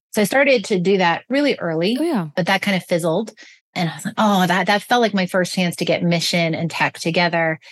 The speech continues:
Speaker 1: And then health tech came along. And so it was another wave. And that's where I really fell in love with this industry. And thankfully it has staying power. And I think while we're seeing some hardship in the market today, we're gonna see a lot more innovation and really exciting adoption in health tech in this decade. So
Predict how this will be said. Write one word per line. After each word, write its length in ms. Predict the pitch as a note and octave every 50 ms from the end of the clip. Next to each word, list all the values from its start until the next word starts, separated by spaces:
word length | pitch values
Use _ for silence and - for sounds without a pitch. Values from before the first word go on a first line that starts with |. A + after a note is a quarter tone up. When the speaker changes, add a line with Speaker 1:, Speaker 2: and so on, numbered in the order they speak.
| - - _ _ _ _ -
Speaker 1:
And 200 | - G3+ G#3 G#3+
then 260 | G3 B3+ C#4 D#4 E4+
health 240 | D#4 - D4+ E4 -
tech 200 | - A#3 - -
came 160 | - F#3+ F3+
along. 300 | F3 D#3+ D3+ C#3+ C3 D3
And 100 | D#3+ D#3+
so 80 | - F#3
it 40 | F3
was 120 | F3 F3
another 280 | G3 G3 G3 G#3 G#3 F#3
wave. 420 | E3+ D#3+ G#2+ D2 C2 C2 - - - - - -
And 280 | F3 E3+ E3 E3 D#3+ D#3
that's 280 | F3 F3 F3+ - -
where 100 | - F3
I 120 | E3 D#3 D#3
really 260 | D#3+ E3 D#3+ D#3 D#3+
fell 240 | - - D#3+ D#3 D3+
in 60 | D3
love 140 | D3+ D3+ D3+
with 120 | D#3+ D#3+
this 160 | F#3 G3 F3+
industry. 480 | F#3 F#3 F3 F3 E3 - - F3 E3+ E3
And 120 | D#3+ D#3+
thankfully 320 | D#3 D#3+ D#3+ D3+ - D3+ D3+
it 60 | D3
has 180 | D3 D3 D3+ -
staying 340 | - - E3+ E3 E3 E3+
power. 480 | - - - D#3 E3 E3 D#3+ D#3+ F3 G3+ - - - - - - - _ _
And 200 | - - F3 E3
I 80 | D#3+ D#3+
think 300 | D3+ F3 D#3+ D3+ - -
while 560 | - F#3+ E3+ D#3 D#3 D3+ D3 D3 D3 - - -
we're 80 | - F3
seeing 260 | E3+ - F#3 E3 E3+
some 140 | D3+ - D#3
hardship 540 | D#3 - F3+ F3+ F3 F3 F3 - F3 D#3 -
in 80 | E3
the 80 | D#3+ D#3
market 300 | E3+ F3 F3 - E3+ -
today, 240 | - F3 E3 D#3 D#3+
we're 120 | D#3+ D#3+
gonna 160 | D#3+ E3 D#3
see 120 | D3 - D3
a 80 | D3+
lot 560 | D#3 D#3+ D#3+ D#3+ E3+ D#3+ D#3 D3+ C3+ - -
more 160 | - E3 D#3 -
innovation 760 | - D#3+ D3+ C#3+ D3 D3 C#3 D3 - - - C#3 C#3+ C#3
and 220 | G2 - D#3+ D#3+ D#3+
really 260 | E3 E3+ E3 D#3 D3
exciting 380 | C#3 - - D#3+ D3 D3+ D#3 D#3
adoption 420 | D3 C#3 C3+ - - - - E3+
in 80 | C#3+ C#3+
health 220 | C3 D3 D#3+ D#3+
tech 260 | - - - - -
in 80 | E3 D#3+
this 220 | D#3 D#3 D3+ -
decade. 500 | - - E3+ - - - - - - -
So 320 | - - D#3+ D3+ D3 D3+